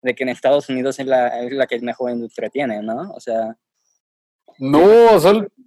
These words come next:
Speaker 1: yo
Speaker 2: no,
Speaker 1: creo
Speaker 2: no,
Speaker 1: que
Speaker 2: y
Speaker 1: como ese estigma, ¿no?
Speaker 2: ¿Y saben a quién deberían entrevistar después? O es más, o entrevístenos juntos,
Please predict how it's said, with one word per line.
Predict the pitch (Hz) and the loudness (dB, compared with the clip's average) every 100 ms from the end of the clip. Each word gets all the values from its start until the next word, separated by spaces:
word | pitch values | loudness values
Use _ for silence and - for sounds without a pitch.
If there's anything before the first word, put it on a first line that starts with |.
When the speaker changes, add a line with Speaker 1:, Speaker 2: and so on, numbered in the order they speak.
| - - _ _ - | -20 -20 _ _ -6
Speaker 1:
yo | 143 | 0
Speaker 2:
no, | 180 | 4
Speaker 1:
creo | 220 202 | 6 6
Speaker 2:
no, | 208 | 4
Speaker 1:
que | 156 | 0
Speaker 2:
y | 175 143 147 | -6 -4 -4
Speaker 1:
como | 156 147 | -2 -4
ese | 147 | -6
estigma, | - 131 120 110 | -8 -6 -6 -6
¿no? | 113 131 175 _ _ _ _ | -8 -10 -12 _ _ _ _
Speaker 2:
¿Y | 156 | -6
saben | - 226 277 | 2 4 4
a | 185 | 2
quién | 185 | 2
deberían | 214 190 156 185 | 2 2 0 -2
entrevistar | 180 139 131 - 156 | -2 -4 -4 0 2
después? | 156 - 185 220 - | 0 -4 -4 -4 -6
O | - | -12
es | 135 | -4
más, | 190 175 | -2 -2
o | 156 135 | -2 -4
entrevístenos | 135 151 156 220 220 135 | -4 -4 -4 -4 -4 -4
juntos, | - 147 175 247 | -4 -2 -2 -2